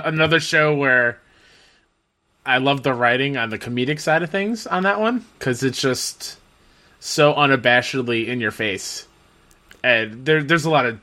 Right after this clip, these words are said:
dark humor, but it, it hits more often than it misses, and it rarely misses.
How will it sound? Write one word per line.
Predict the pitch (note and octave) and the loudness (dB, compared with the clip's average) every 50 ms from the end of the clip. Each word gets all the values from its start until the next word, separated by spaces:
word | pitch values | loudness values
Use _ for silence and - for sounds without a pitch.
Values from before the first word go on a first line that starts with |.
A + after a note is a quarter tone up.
| _ - | _ 0
dark | D3+ C3+ C#3+ D#3 D3+ - | 2 4 4 4 2 -2
humor, | - E3+ E3+ F3+ F#3 G3 G#3 G#3+ | -6 -4 -4 -2 0 0 0 0
but | F#3+ D#3+ B2 A#2 - _ _ _ _ - | 0 -2 -4 -6 -6 _ _ _ _ -6
it, | - D3 C#3 B2 B2+ B2+ A2+ - | -2 -2 -2 -2 -4 -8 -10 -4
it | - C#3+ E3 D3 | -2 -2 -2 0
hits | A#2+ D#3 D3 - - - - - - - _ _ _ _ - | 0 -2 -2 -2 -2 -6 -8 -8 -8 -12 _ _ _ _ -6
more | D3 C#3 C#3+ C#3 C#3+ C#3+ C3+ | -4 -2 2 4 6 6 6
often | B2+ B2+ B2 - C3+ B2 A#2+ | 6 4 2 2 -4 -2 -2
than | A#2 A2+ A2 | -2 -4 -2
it | G#2+ F#2+ - G#2+ | -4 -6 -6 -6
misses, | A2+ A#2 G#2+ - - F#2+ F2+ F#2 - - - | -6 -4 -4 -4 -4 -6 -6 -6 -8 -8 -4
and | F#2+ A2 B2 | -2 2 2
it | B2 F#2 | 2 2
rarely | G#2+ A#2 A#2+ B2 A#2 A#2 A2 G#2 G2 | 4 4 6 6 6 6 4 0 -2
misses. | F#2+ F2 F2+ - - - - - - - | -4 -6 -6 -6 -8 -10 -10 -10 -12 -14